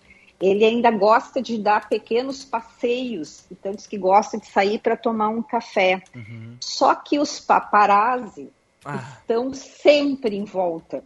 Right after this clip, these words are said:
Speaker 1: E aí ela foi pras redes sociais fazer um apelo pros fotógrafos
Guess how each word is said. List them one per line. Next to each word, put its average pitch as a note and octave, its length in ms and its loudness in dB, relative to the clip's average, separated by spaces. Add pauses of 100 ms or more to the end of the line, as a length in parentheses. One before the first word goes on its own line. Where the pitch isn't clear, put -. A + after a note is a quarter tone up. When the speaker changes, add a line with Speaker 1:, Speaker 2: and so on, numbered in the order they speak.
(160)
Speaker 1:
E A3+ 140 0
aí A3+ 260 4
ela C4 220 2
foi D4+ 400 0 (260)
pras G3+ 280 0
redes F#3+ 340 -6
sociais F3+ 760 -2 (400)
fazer A3 220 2
um C4 140 0
apelo C4+ 580 4
pros F3 240 -8
fotógrafos F3+ 960 -4